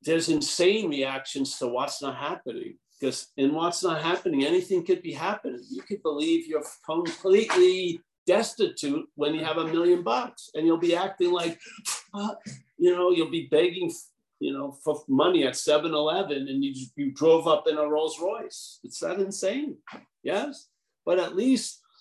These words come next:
recognizing what you're not, ground, you know, <laughs> gives you a sense of groundedness in what's happening.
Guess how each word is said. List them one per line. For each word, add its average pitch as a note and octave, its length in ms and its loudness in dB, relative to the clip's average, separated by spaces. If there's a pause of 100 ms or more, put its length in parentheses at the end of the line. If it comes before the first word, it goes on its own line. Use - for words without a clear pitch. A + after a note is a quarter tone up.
(600)
recognizing E3+ 920 0
what - 240 -4
you're D3+ 200 -2
not, F#3 380 0 (380)
ground, G3 440 -2 (360)
you D3 160 -6
know, C#3 240 -2
<laughs> - 40 -20
gives - 340 0 (180)
you D#3+ 160 6
a B2 80 0
sense - 600 -6
of C3 300 -8 (880)
groundedness B2+ 960 -6
in B2 180 0
what's C#3 300 -2
happening. - 580 -4